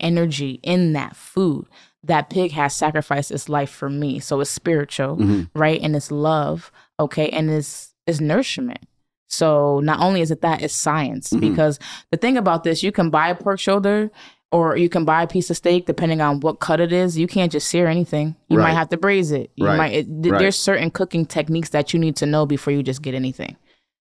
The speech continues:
Speaker 1: If you get a chicken breast, are you gonna sear the chicken breast? Are you gonna braise it? Are you gonna stew it?
Speaker 2: Mm-hmm.
Speaker 1: It just kinda just depends. You need to know what the end result is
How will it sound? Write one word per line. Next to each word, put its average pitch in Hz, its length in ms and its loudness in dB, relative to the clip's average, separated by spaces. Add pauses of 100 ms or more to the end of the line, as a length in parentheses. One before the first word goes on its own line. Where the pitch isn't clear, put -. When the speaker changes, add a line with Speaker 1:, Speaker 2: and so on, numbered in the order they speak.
(120)
Speaker 1:
If 156 100 -2
you 160 80 2
get 156 140 2
a - 20 -4
chicken 165 380 0
breast, 160 320 2
are 147 40 2
you 147 120 2
gonna 135 160 -2
sear 180 200 0
the 175 80 0
chicken 175 220 -2
breast? 165 240 0
Are 156 40 -2
you 143 40 0
gonna 139 140 0
braise 165 260 2
it? - 40 4
Are - 20 2
you 156 80 0
gonna 151 120 0
stew 165 340 2
it? 226 200 0
Speaker 2:
Mm-hmm. 107 240 2
Speaker 1:
It 85 80 -4
just 190 160 2
kinda 214 180 2
just 180 240 0
depends. 165 560 0
You 156 80 2
need 165 200 0
to 165 100 -4
know 156 280 2
what 143 420 0
the 165 120 0
end 165 240 0
result 143 380 0
is 143 340 0